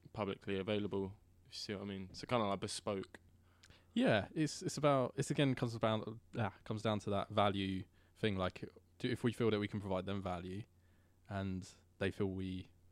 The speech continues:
Speaker 2: can provide them, yeah, and vice versa. Like, it's,
Speaker 1: Yeah.
Speaker 2: um, yeah, and, and I think the only way you really know that is not in, like, a five-minute or fifteen-minute interview.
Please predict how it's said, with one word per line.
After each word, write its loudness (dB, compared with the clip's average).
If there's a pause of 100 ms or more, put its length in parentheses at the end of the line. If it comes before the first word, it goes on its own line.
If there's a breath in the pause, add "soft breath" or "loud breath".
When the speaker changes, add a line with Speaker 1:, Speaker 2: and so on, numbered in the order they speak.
(180)
Speaker 2:
can -10
provide -8
them, -2
yeah, -4 (220)
and -10 (100)
vice -10
versa. -6 (100)
Like, -2
it's, -4
Speaker 1:
Yeah. -2 (280)
Speaker 2:
um, -4 (1800)
yeah, 2 (120)
and, 4
and 2
I 2
think 0
the 4
only 2
way 4
you 0
really 4
know 0
that -8
is -10
not 0
in, -6
like, -8
a -18
five-minute -4
or -10 (500)
fifteen-minute -4
interview. -4